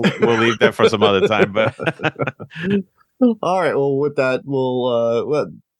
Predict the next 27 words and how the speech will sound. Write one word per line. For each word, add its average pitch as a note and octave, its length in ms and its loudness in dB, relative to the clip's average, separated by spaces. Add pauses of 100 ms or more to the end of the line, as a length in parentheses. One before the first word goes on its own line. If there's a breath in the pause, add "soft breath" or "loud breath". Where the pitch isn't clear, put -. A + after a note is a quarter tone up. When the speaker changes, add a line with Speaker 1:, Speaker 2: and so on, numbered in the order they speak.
Speaker 2:
I, C3+ 280 0
I A2+ 100 0
Speaker 1:
Any B2+ 120 -2
Speaker 2:
think C3 200 -2
we C#3 100 0
kind C3+ 320 0
of A#2 260 0
put C3+ 180 -2
the G#2 80 2
nail A2+ 220 0
in G2+ 60 -2
the G2 100 -2
coffin G#2+ 560 0
on, F2 300 0
Speaker 1:
Right. F2+ 180 0
Speaker 2:
uh, E2+ 320 -2 (360)
Umbrella G#2 280 0
Speaker 1:
Any C3+ 140 2
qu-, G#2+ 60 -2
Speaker 2:
Academy. F2+ 380 -2
Speaker 1:
any A#2+ 300 0
qu-, - 200 -12
any A#2+ 200 0
quotes A#2 340 -4
on A#2+ 220 0
the, A#2+ 160 0
uh, A2+ 120 2